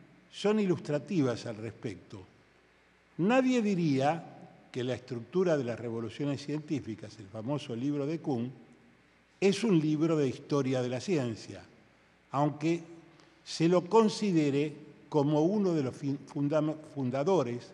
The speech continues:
a Kuhn, y el más influyente de la perspectiva que él mismo llamó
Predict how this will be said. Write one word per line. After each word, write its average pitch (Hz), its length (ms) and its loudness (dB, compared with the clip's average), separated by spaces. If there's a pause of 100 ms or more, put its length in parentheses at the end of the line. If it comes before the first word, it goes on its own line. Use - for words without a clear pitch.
a 113 40 -16
Kuhn, 156 440 0 (580)
y 135 100 0
el 139 100 2
más 202 360 2
influyente 156 1040 2 (460)
de 139 100 0
la 147 180 4
perspectiva 175 720 0
que 165 260 4
él 196 120 0
mismo 170 440 2
llamó 156 500 2